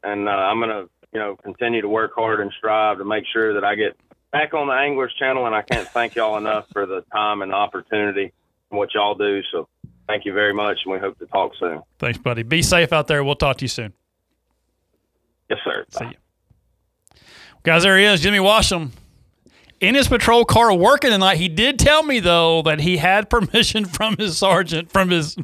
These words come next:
Speaker 2: from his captain, to take our call and do it. But he said, "Listen, if, and, and you, I'll, I'll, I'll take it out." At one point in this conversation, he said, "Stop, I've got a call I gotta take," and he had to answer his radio. So,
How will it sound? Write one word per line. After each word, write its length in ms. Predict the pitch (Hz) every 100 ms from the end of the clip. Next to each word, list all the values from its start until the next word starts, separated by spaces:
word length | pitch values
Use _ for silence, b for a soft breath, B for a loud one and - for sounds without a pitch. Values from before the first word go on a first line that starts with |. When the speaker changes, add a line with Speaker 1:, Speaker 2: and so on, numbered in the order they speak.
| -
Speaker 2:
from 180 | 180 180
his 120 | -
captain, 520 | 190 190 185 156 123 B B B B B -
to 100 | 127
take 300 | 143 151 190
our 140 | 196
call 640 | - 170 156 151 147 139 -
and 240 | 135 131
do 100 | 151 165
it. 80 | 147
But 120 | 143
he 100 | 151
said, 260 | - 160 160
"Listen, 420 | 190 156 139 127
if, 180 | 123 - _
and, 260 | 139 135 -
and 240 | 139 131
you, 220 | 131 143 -
I'll, 180 | 131 151
I'll, 160 | 147 156
I'll 140 | 156 151
take 300 | 190 175 143
it 80 |
out." 320 | 147 147 127 - b b b b -
At 120 | 147
one 220 | 175 202
point 240 | 190 180 170
in 80 |
this 160 | 170 156
conversation, 640 | 170 156 143 156 143 - 131
he 140 | 147
said, 260 | - 151 120
"Stop, 460 | - 160 147 135 139
I've 200 | 131 135
got 180 | 143
a 40 | 131
call 360 | - 156 139
I 120 | 131 131
gotta 240 | 135 123
take," 400 | 151 147 123 -
and 120 | 120
he 160 | 123 117
had 200 | 120 120
to 80 | 120
answer 220 | 120 117
his 100 | 110
radio. 360 | 120 110 113 123
So, 320 | 131 113